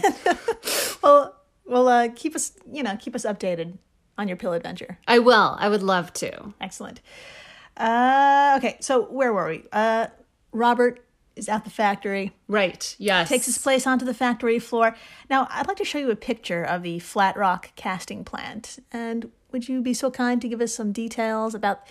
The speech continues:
Speaker 1: just, like, the way it looks and the size of this damn thing?
Speaker 2: Abso-fucking-lutely.
Speaker 1: All right, here is a photo.
Speaker 2: This is a, a very big plant.
Speaker 1: <laughs> It is.
Speaker 2: I'm having a hard time,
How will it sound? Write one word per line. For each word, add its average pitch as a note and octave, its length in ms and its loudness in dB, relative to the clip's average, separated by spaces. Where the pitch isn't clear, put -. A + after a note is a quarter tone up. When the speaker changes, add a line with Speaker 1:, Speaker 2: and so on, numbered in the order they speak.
Speaker 1:
just, F#4+ 160 -6
like, - 140 -2
the F4 60 -2
way D4 100 6
it B3+ 80 4
looks C#4 340 2
and A3 80 -2
the G3 60 -4
size A3+ 560 2
of F3+ 100 -12
this F#3 140 -12
damn E3+ 240 -8
thing? E3 340 -10
Speaker 2:
Abso-fucking-lutely. G3 1400 -12
Speaker 1:
All F#3 60 -12
right, D#3 260 -14
here G#3+ 280 -10
is G#3+ 220 -6
a G#3 180 -6
photo. C4+ 880 -4
Speaker 2:
This D4 320 -2
is A3 180 -2
a, F#3+ 300 -4
a G#3 120 -8
very A#3 380 2
big F#3+ 560 -6
plant. G3 600 -4
Speaker 1:
<laughs> C4+ 160 -2
It - 380 -4
is. - 100 -8
Speaker 2:
I'm D4 260 4
having G#4 460 4
a B3+ 80 4
hard C#4+ 280 2
time, C4 240 2